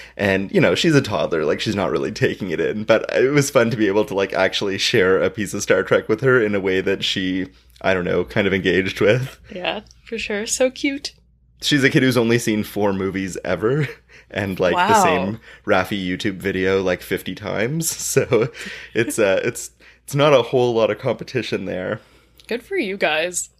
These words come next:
Speaker 1: Hey, and if she keeps at it, she'll be a fourth generation Star Trek fan.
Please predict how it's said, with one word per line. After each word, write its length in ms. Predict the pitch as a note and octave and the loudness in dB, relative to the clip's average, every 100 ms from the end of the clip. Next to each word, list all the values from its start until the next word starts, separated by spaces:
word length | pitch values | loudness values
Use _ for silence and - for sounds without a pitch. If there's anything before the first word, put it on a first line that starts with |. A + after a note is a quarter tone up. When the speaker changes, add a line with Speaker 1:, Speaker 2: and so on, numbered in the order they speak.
| _ | _
Speaker 1:
Hey, 180 | C3 D3 | 2 2
and 100 | A#2 | 0
if 120 | G#2+ | -2
she 180 | - G#2+ | -4 -6
keeps 320 | - C3+ - | -4 -4 0
at 180 | A#2+ A#2 | 2 4
it, 140 | G#2+ | 2
she'll 240 | - A#2 F#2+ | 0 -4 -4
be 320 | G#2 A2 F#2 | -2 0 4
a 160 | G2 | 2
fourth 580 | F#2+ - - G2+ G#2+ - | 2 -4 -6 -2 -2 -2
generation 760 | - G#2 G2+ G2 G2 - G#2+ F#2+ | -4 -2 -2 -2 -2 -2 -4 -6
Star 260 | - G2 | -2 -2
Trek 300 | G2+ G#2+ F2 | 0 -2 -4
fan. 500 | - - G1+ C2 A#2+ | -6 -8 -6 -6 -8